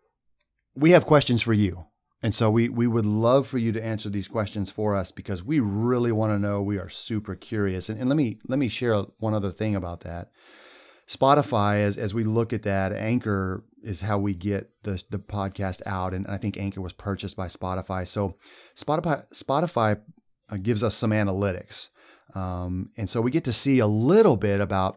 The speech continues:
who's listening and where and, and what device they use, whether it's on a computer or a phone. But again, nothing personal. It's just general information so we would know our audience a little better. And so we,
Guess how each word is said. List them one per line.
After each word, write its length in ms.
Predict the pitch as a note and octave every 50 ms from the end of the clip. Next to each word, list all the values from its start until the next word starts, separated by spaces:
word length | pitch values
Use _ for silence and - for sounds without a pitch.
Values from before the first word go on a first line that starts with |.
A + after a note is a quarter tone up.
| -
who's 200 | G2 A2+ A2+ G2+
listening 320 | G#2 G#2 F#2+ - G#2+ G2+ G2+
and 140 | G2+ G2 F2+
where 240 | F#2 F#2 F#2 F#2+
and, 160 | F#2+ F#2+ G#2+ -
and 240 | A2+ G#2 G2 F#2+
what 220 | G2 G2+ G#2 - G#2
device 480 | G2+ F#2 D#2+ F#2 F2+ F#2+ G#2+ G#2 -
they 100 | - F2+
use, 320 | F2+ E2+ E2+ F2 F2 D#2+ E2
whether 180 | G2+ G#2 G2+
it's 120 | G2 - -
on 80 | F#2+
a 40 | F#2
computer 460 | - - F2 D#2+ - - G2+ G2 F#2
or 160 | F#2+ F2+ F2 F2
a 60 | E2
phone. 440 | - - G2+ G2 F#2+ F#2+ F#2 F#2 F#2
But 140 | G2 G2
again, 320 | G#2+ G#2+ A2 G#2 G2+ G2 -
nothing 280 | - A#2+ G#2+ - G#2+ F#2
personal. 400 | - G#2+ A2+ A2 - G2+ F2+ F2
It's 100 | E2+ -
just 200 | A#2+ A2 - - - - - - - - _ - G#2+
general 420 | F#2 F#2+ A#2 B2 B2 B2+ A#2+ A2+
information 540 | A2 G2+ - G#2+ G2+ G2 G2 F#2 - G2 F2+
so 160 | - - G2+
we 160 | G2 F#2+ A2
would 180 | G#2+ G2 G2+ G2+
know 140 | G#2 G2+ F#2+
our 120 | F#2 F#2
audience 460 | - F#2 F2+ F#2+ G#2 A2+ B2 C3 C3 -
a 40 |
little 220 | C#3+ D3 D3 D3 D3
better. 380 | D3 D3 D3 D#3 E3 E3+ E3 - _ - - - - - - _ _ -
And 180 | A2 A2 F#2+
so 320 | - - - A2+ A2 A2 A2
we, 520 | G#2+ A2 A#2+ B2 B2+ B2+ B2+ B2+ C3 -